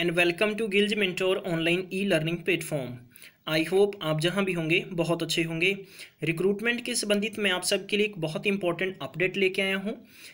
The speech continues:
जैसा कि आपको पता है, गिल्ड मेंटोर सरकारी नौकरी की सबसे पहले और स्टिक जानकारी भी देता है। आप चाहते हैं कि आप तक किसी प्रकार से न्यूज़ अपडेट होती रहे, तो इसके लिए चैनल को आज ही सब्सक्राइब कर लें। सब्सक्राइब करने के साथ में बेल आइकन को प्रेस करना बिल्कुल भी नहीं भूलना।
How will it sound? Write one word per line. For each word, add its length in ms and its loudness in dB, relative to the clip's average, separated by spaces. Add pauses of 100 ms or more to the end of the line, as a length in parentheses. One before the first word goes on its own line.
(100)
जैसा 300 2
कि 160 -2
आपको 220 0
पता 220 -2
है, 60 2
गिल्ड 260 -2
मेंटोर 340 -2
सरकारी 400 2
नौकरी 300 -2
की 120 -4
सबसे 340 2
पहले 240 2
और 60 0
स्टिक 260 -2
जानकारी 440 0
भी 100 0
देता 260 0
है। 140 -4
आप 200 -4
चाहते 280 0
हैं 100 -2
कि 80 -4
आप 200 0
तक 60 -4
किसी 260 -2
प्रकार 380 -2
से 140 -2
न्यूज़ 280 0
अपडेट 320 -4
होती 220 -2
रहे, 220 0 (520)
तो 60 2
इसके 240 2
लिए 100 4
चैनल 320 0
को 120 -2
आज 200 0
ही 60 0
सब्सक्राइब 460 0
कर 160 -2
लें। 220 -4
सब्सक्राइब 520 0
करने 280 -2
के 140 -4
साथ 320 0
में 140 0
बेल 160 4
आइकन 220 -2
को 100 -4
प्रेस 280 0
करना 240 -2
बिल्कुल 360 -2
भी 160 -2
नहीं 180 0
भूलना। 420 -8